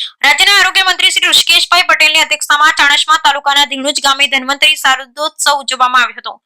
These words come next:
જેમાં ગુજરાત સરકાર તેમજ ભારત સરકારમાં નિમણૂક પામેલ કર્મચારી તથા અધિકારીઓનું સન્માન તેમજ ધન્વંતરી તેજસ્વી વિદ્યાર્થીઓ સાહેબ ફંડમાં દાન આપનાર વિશિષ્ટ દાતાઓના સન્માનમાં ત્રિવેદી કાર્યક્રમ યોજવામાં આવ્યો હતો. આ પ્રસંગે આરોગ્ય મંત્રી ઋષિકેશભાઈ પટેલે વિદ્યાર્થીઓને શુભકામના અને અભિનંદન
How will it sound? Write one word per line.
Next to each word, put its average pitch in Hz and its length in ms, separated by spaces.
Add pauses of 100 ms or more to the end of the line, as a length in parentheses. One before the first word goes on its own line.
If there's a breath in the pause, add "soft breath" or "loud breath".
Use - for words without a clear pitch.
(320 loud breath)
જેમાં 262 220
ગુજરાત 302 400
સરકાર 339 280
તેમજ 311 340
ભારત 269 280
સરકારમાં 294 400
નિમણૂક 277 300
પામેલ 285 280
કર્મચારી 277 500
તથા 277 260
અધિકારીઓનું 277 500
સન્માન 269 400
તેમજ 254 220
ધન્વંતરી 277 480
તેજસ્વી 277 500
વિદ્યાર્થીઓ 254 500
સાહેબ 294 440
ફંડમાં 254 440
દાન 254 280
આપનાર 254 320
વિશિષ્ટ - 460
દાતાઓના 247 520
સન્માનમાં 262 680 (360 loud breath)
ત્રિવેદી 349 420
કાર્યક્રમ 285 500
યોજવામાં 240 400
આવ્યો 220 140
હતો. - 260 (420 soft breath)
આ 254 80
પ્રસંગે 339 400
આરોગ્ય 330 280
મંત્રી 330 320
ઋષિકેશભાઈ 320 640
પટેલે 294 280
વિદ્યાર્થીઓને 285 480
શુભકામના 277 580
અને 262 200
અભિનંદન 294 420